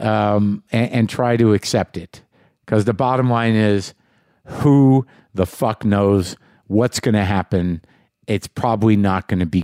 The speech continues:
great. Happy Thanksgiving. Happy Thanksgiving. Acceptance.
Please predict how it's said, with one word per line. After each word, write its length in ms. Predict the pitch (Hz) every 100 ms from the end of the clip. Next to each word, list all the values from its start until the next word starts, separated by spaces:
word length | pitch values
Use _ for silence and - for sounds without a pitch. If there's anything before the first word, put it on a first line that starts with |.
| -
great. 520 | 98 80 78 _ - _ _ _
Happy 340 | - 180 214 226
Thanksgiving. 880 | - 214 202 - 202 180 143 87 71 _ _ _ -
Happy 300 | 147 156 160
Thanksgiving. 800 | 165 147 - 135 120 98 80 73 _ _ _ _ _ _ -
Acceptance. 800 | 131 - 170 - 95 73 -